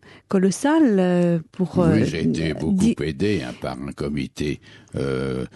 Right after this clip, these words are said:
Speaker 2: auquel je rends beaucoup hommage, d'une dizaine, euh, de mes collègues pour les, les grands secteurs, chacun prenant un grand secteur,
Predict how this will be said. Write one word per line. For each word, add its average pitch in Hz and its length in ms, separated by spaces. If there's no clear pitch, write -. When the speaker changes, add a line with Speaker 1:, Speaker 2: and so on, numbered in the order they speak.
Speaker 2:
auquel 67 300
je 69 140
rends 67 200
beaucoup 62 320
hommage, 78 420
d'une 64 220
dizaine, 69 500
euh, 71 140
de 64 140
mes 65 200
collègues 71 520
pour 67 200
les, 65 280
les 73 120
grands 71 180
secteurs, 73 760
chacun 73 480
prenant 69 440
un 71 160
grand 78 180
secteur, 98 580